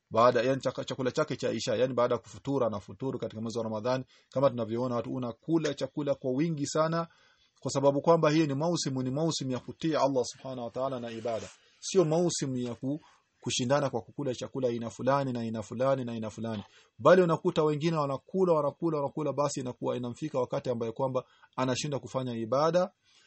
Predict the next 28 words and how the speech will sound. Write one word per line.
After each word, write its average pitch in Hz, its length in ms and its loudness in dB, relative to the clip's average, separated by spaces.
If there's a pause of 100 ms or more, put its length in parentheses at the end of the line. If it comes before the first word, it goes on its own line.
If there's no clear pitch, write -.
(160)
sababu 156 360 4
kuwa 165 240 6
unapokula 143 640 0
zaidi, 165 560 0
unapojaza 135 840 0
chakula 151 340 -4
zaidi 143 260 -4
kwenye 131 240 -6
tumbo, 165 460 -4 (320)
inafika 131 460 -2
wakati 131 320 0
ambayo 120 240 -2
kwamba 127 460 -2 (360)
mtu 147 260 -2
hawezi 127 300 2
kufanya 127 340 -4
ibada. 107 420 -4 (460)
Ibada 131 440 8
ya 127 60 6
kusoma 131 360 -6
Qur'an, 117 480 -4 (240)
ibada 135 320 4
ya 131 60 2
kumtaja 127 420 -2
Allah 127 240 0
subhanahu 123 400 -6
wa 117 60 -6
ta'ala, 117 360 -4